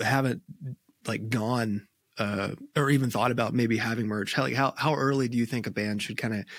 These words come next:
commit to finding that sort of framework that they want their, their merch to look like, um, in, in their own band's journey? Do you think that's something you gotta,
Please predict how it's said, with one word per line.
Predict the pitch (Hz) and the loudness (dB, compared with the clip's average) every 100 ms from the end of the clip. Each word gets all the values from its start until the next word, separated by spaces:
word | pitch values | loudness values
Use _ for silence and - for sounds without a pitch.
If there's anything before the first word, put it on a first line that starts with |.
| - - | -18 -6
commit | - 123 123 117 - | 2 4 4 2 0
to | - 113 101 - - - - _ _ - | 2 2 2 -2 -20 -20 -20 _ _ -4
finding | - 127 127 117 117 | 2 4 4 4 2
that | 110 104 98 - | 2 2 0 -4
sort | - 110 | -2 0
of | 104 101 - | 0 -2 -8
framework | - 127 117 113 107 107 | -2 0 2 2 0 -2
that | 117 - | -4 -2
they | 104 | -2
want | 110 113 - | 0 -4 -2
their, | 107 98 98 - | -2 -2 -6 -4
their | 113 104 | -2 0
merch | 104 104 - | 0 -2 -4
to | 113 | -4
look | 104 107 | -4 -4
like, | 113 104 101 - - - - - | -4 -4 -6 -10 -18 -18 -18 -6
um, | 110 101 95 - _ _ _ _ - | -2 -2 -4 -8 _ _ _ _ -2
in, | 135 | -2
in | 131 131 | 2 2
their | 127 113 | 2 2
own | 110 113 | 0 0
band's | 110 107 107 | 0 -2 -2
journey? | 110 110 95 | -2 -2 -4
Do | |
you | 104 | -4
think | 120 107 | -4 -4
that's | 107 | -4
something | 123 117 104 | -2 -2 -2
you | 110 | -2
gotta, | 98 92 | -4 -6